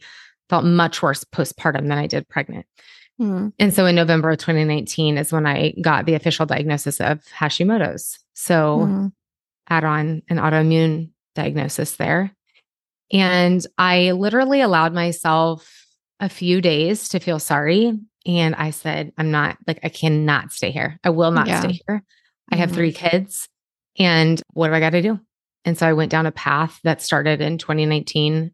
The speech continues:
Speaker 1: um, still on that path to healing more from the inside out, getting answers to things that I think have been ignored for a long time. You know,
Speaker 2: Mm-hmm.
Speaker 1: I've, I've always, um,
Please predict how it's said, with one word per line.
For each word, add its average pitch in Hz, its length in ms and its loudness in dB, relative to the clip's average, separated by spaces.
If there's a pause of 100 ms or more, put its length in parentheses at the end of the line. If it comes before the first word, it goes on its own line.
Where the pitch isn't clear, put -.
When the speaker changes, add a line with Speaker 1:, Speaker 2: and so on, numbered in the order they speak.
Speaker 1:
um, 156 400 -6
still 156 300 -2
on 151 200 0
that 147 200 -4
path 151 400 0 (460)
to 151 600 2
healing 160 560 0
more 160 180 0
from 165 140 0
the 151 80 0
inside 147 320 0
out, 156 360 0
getting 156 360 0
answers 151 340 -2
to 160 100 -4
things 156 460 -2
that 143 380 -2 (200)
I 156 80 0
think 156 140 -2
have 156 240 -2
been 156 100 2
ignored 156 440 0
for 165 140 -2
a 160 40 2
long 151 240 -2
time. 151 480 -2 (180)
You 165 120 -2
know, 156 160 2
Speaker 2:
Mm-hmm. 190 120 0
Speaker 1:
I've, 160 180 0 (760)
I've 202 140 0 (100)
always, 247 420 2
um, 160 420 -2